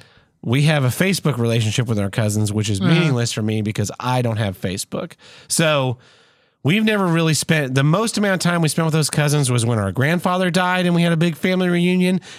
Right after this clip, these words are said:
Speaker 1: when our grandmother died and we had a big family
Speaker 2: Uh-huh.
Speaker 1: reunion. And that's pretty much it.
Speaker 2: Yeah. The, the one time you see all these extended family members, you kinda, you barely know.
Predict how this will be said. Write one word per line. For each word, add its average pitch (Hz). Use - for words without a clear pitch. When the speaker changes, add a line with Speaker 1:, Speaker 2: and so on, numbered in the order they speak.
Speaker 1:
when 113
our 104
grandmother 117
died 95
and 92
we 98
had 92
a 85
big 95
family 90
Speaker 2:
Uh-huh. 156
Speaker 1:
reunion. 143
And 127
that's 180
pretty 160
much 101
it. 98
Speaker 2:
Yeah. 151
The, 170
the 165
one 180
time 165
you 160
see 165
all 151
these 147
extended 139
family 151
members, 139
you 139
kinda, 143
you 147
barely 139
know. -